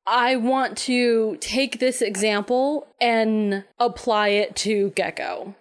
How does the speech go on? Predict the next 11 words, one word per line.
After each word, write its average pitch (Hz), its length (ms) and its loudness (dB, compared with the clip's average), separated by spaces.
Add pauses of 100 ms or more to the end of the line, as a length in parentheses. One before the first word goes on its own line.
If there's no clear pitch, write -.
We're 185 80 -6
gonna 196 120 -2
beat 190 200 -6
that 196 200 -2
dead - 180 -8
horse. - 500 -12 (360)
<laughs> - 320 -12
That 240 160 0
Screw 320 400 0
Loose, 254 440 2 (600)
he's 269 400 0